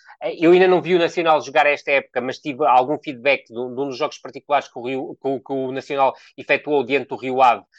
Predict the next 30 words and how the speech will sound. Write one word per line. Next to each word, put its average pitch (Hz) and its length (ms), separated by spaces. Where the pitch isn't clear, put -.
e, 147 300
em 147 160
que - 160
marcou 160 520
claramente, 147 720
ah, 113 220
diferenças 131 500
pela 147 260
qualidade 147 540
exibicional 131 720
que 151 60
a 143 40
equipa - 260
apresentou. 143 600
Vi 160 280
o 165 60
jogo 143 340
no 135 160
passado 139 320
fim 147 160
de - 60
semana 143 300
do 120 140
Boa 131 180
Vista 123 320
com 120 360
o, 107 80
com 131 160
o 127 60
Tondela 139 520